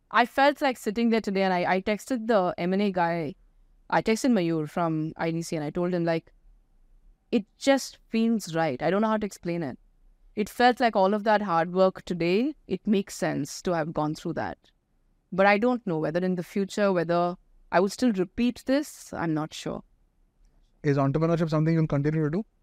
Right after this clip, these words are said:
Speaker 2: What, what, what do you see now? Of course, you'll run yoga bar and you'll kind of hand it over to the right custodians at
Speaker 1: Yeah.
Speaker 2: I T C and
Speaker 1: So
Speaker 2: so
Speaker 1: for
Speaker 2: on.
Speaker 1: three years, it's just going to be eat, breathe, sleep, yoga bar
Speaker 2: Yeah,
Speaker 1: because I
Speaker 2: definitely eat.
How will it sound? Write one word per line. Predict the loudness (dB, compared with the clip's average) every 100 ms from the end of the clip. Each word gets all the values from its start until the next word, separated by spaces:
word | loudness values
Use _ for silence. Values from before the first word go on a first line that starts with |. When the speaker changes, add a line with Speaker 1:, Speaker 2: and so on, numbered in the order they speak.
| _ 0
Speaker 2:
What, | 2 2
what, | 4 2 4
what | 2 2
do | 2
you | 0
see | 0 -2
now? | 0 -4 -8 _ _ _
Of | -2
course, | 2 2
you'll | 2
run | 2 2
yoga | 2 2
bar | 2 2 2
and | 2
you'll | -2
kind | -2 -2
of |
hand | -2 -2
it | -2
over | -2
to | -2
the | -2
right | -2 -2
custodians | -6 -4 -2 -2 -2 -4 -10 _ _ -6
at | -2
Speaker 1:
Yeah. | -2
Speaker 2:
I | -4
T | -8
C | -10 -10
and | -4
Speaker 1:
So | 0
Speaker 2:
so |
Speaker 1:
for | 0
Speaker 2:
on. |
Speaker 1:
three | 0 0
years, | 2 4 2
it's | -2
just | 0
going | 0 0
to | 0
be | -2
eat, | -2 0 -2 -2
breathe, | -2 -2 -2
sleep, | -2 0 0
yoga | 0 0 -2
bar | -4 -4 -4
Speaker 2:
Yeah, | -4 -6
Speaker 1:
because | -4 -4
I | -4
Speaker 2:
definitely | -2 -2 0 -2
eat. | -4